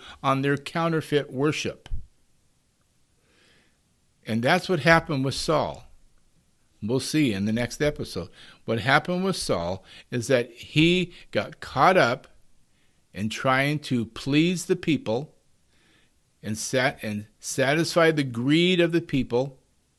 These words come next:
and satisfy his own need for honor and approval,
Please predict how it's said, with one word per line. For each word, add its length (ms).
and 200
satisfy 600
his 240
own 360
need 520
for 240
honor 440
and 180
approval, 720